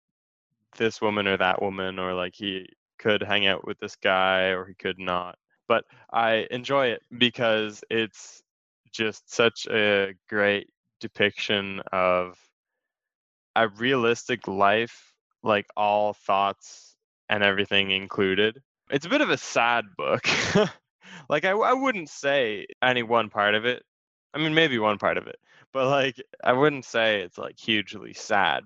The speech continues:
But just when I des-, when I describe the plot to people in depth, I'm like, pe-, everyone's like,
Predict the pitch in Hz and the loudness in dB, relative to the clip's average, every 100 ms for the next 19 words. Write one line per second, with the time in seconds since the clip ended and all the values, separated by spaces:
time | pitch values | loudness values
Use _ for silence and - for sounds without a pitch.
0 | - 107 - _ _ _ _ - 123 - | -10 -12 -12 _ _ _ _ -4 -4 -4
1 | 117 120 113 107 113 82 104 113 123 123 | -2 0 2 0 -4 -4 -4 0 2 2
2 | 110 107 - 123 120 107 95 - 101 - | 0 -6 0 2 2 -4 -6 0 2 0
3 | 110 - 90 - 58 - _ - 107 101 | -8 -16 -14 -14 -14 -16 _ -8 -6 -8
4 | 92 95 78 58 _ _ - 101 92 92 | -6 0 2 0 _ _ -4 -4 -6 -12
5 | _ _ _ - 110 101 98 95 90 87 | _ _ _ -6 -2 -2 -4 -12 -16 -20